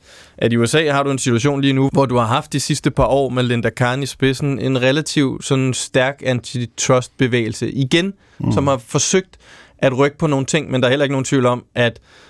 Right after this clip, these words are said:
Speaker 1: sådan en som Linda Khan, hun kan se frem til at blive fyret den, den dag, øh, Trump overtager formelt set.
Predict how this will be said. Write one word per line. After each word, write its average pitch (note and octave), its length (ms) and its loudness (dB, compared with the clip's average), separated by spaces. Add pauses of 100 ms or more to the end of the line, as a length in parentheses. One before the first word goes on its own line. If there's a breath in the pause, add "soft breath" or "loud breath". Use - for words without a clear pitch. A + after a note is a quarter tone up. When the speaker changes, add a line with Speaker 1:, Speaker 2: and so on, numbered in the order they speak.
(100)
Speaker 1:
sådan D3+ 260 0
en A#2+ 60 -4
som A#2+ 320 -2
Linda A#2+ 220 0
Khan, B2 240 -2
hun C3 120 -4
kan C#3+ 100 -2
se B2 100 -4
frem A#2+ 240 -2
til C3 140 -4
at A#2 140 0
blive A#2 220 -2
fyret B2 420 0
den, - 460 -4
den A#2+ 180 0
dag, A2+ 320 0
øh, G2+ 380 -4
Trump A2+ 300 0
overtager G2 640 -4 (200)
formelt F2+ 420 -2
set. - 200 -4